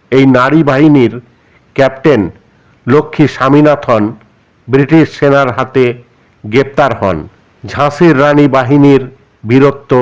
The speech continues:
আত্মদান আজও শ্রদ্ধার সঙ্গে স্মরণীয়। সীমাবদ্ধতা। বিপ্লবী আন্দোলনে বাংলার বাইরের নারীদের অংশগ্রহণ ছিল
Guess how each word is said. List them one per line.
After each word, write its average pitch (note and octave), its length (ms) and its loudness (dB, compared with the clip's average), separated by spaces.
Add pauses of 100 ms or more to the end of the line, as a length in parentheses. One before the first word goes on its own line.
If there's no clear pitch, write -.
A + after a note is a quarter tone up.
(280)
আত্মদান B2 600 -2 (540)
আজও B2+ 380 0 (420)
শ্রদ্ধার B2 560 -4 (120)
সঙ্গে A#2 340 0 (380)
স্মরণীয়। A#2 640 0 (960)
সীমাবদ্ধতা। D#3 880 0 (260)
বিপ্লবী F3+ 640 0
আন্দোলনে G3 640 2 (340)
বাংলার C#3+ 520 2
বাইরের D#3 480 2
নারীদের D3 560 0 (460)
অংশগ্রহণ C3 800 -2
ছিল C#3 300 -4